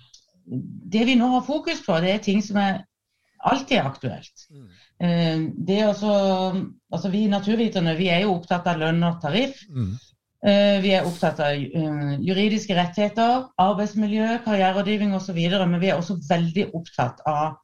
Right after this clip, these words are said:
Speaker 1: hvordan den enkelte har det på jobben.
Speaker 2: Mm.
Speaker 1: Vi er opptatt av hvordan, eh, man trives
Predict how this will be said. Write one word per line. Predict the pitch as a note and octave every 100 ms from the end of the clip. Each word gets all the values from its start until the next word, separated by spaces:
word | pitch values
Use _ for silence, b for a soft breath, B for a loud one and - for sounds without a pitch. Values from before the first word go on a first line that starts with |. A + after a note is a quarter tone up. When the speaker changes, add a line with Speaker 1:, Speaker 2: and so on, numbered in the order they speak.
| _ _ -
Speaker 1:
hvordan | E3+ F3 F3+
den | E3+ C#3+
enkelte | D3+ - E3 D3
har | B2+ C#3+
det | D3+
på | B2+
jobben. | G#2 A#2 B2 - _
Speaker 2:
Mm. | B2 F2 F2+ B _ _
Speaker 1:
Vi | F#3+ G#3
er |
opptatt | F#3+ G3+ A#3 G#3+ G#3+
av | G3 F#3+ F#3 F3+ F3+ F3+ F#3 G3 - _ _ _
hvordan, | - - F3 F#3 G3+ G#3 G3+ G3+
eh, | F#3+ F#3+ F#3 F3+ F#3 F3
man | A3 G#3
trives | G3+ G3+ F3 F#3 B3+ - -